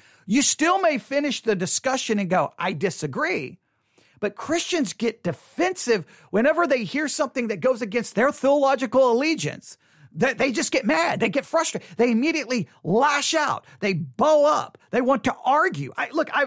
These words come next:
I, if, if you the, listen to the way I preach and teach, you've heard some of this sometimes happen in my own church. I love to challenge and call into question certain theological ideas. And what I'm trying to do is spark thinking and study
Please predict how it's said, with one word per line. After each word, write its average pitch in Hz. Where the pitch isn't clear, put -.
I, 233
if, 202
if 196
you 190
the, 196
listen 277
to 254
the 214
way 226
I 190
preach 220
and 185
teach, 285
you've 233
heard 320
some 208
of 190
this 196
sometimes 214
happen 220
in 220
my 220
own 220
church. -
I 247
love 269
to 220
challenge 214
and 170
call 277
into 233
question 196
certain 269
theological 254
ideas. 190
And 226
what 247
I'm 240
trying 262
to 240
do 285
is 226
spark -
thinking 185
and 127
study 262